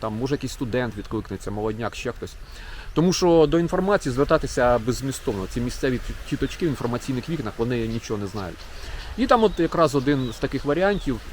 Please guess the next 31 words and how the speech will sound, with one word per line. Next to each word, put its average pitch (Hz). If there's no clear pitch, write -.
дівчина 160
молода, 127
вона, 131
я, 190
я 160
говорю, 160
що 127
тобі 135
потрібно, 185
в 170
нас 185
зав'язується 156
якийсь 131
діалог, 170
я 156
в 123
неї 135
запитую, 175
в 139
нас 170
тут 185
же 156
оці 160
всі 151
інші 147
люди, 120
які 117
там 117
були, 127
вони 120
оточують 120